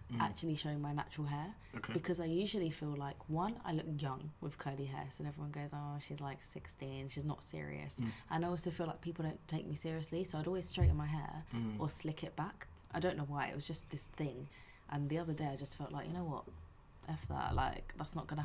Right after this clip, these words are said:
Speaker 2: happen. I'm just gonna go as I am." And I felt so comfortable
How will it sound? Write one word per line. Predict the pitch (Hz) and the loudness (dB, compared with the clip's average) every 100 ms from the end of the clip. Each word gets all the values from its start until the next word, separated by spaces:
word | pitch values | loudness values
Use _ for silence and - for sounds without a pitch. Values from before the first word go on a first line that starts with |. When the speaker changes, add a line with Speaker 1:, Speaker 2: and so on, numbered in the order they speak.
| 147 | 0
Speaker 2:
happen. | 143 135 139 | 0 -2 0
I'm | 139 143 | 2 0
just | 139 143 - | 0 -4 -2
gonna | 151 147 | 0 0
go | 151 147 | 2 0
as | 143 | 0
I | 147 | 0
am." | 160 | 0
And | 151 | 0
I | 143 - | 0 -2
felt | 165 - | -6 -2
so | - 196 | -2 -2
comfortable | 196 - 190 - 139 131 139 | -2 -4 -4 -4 -2 -2 -2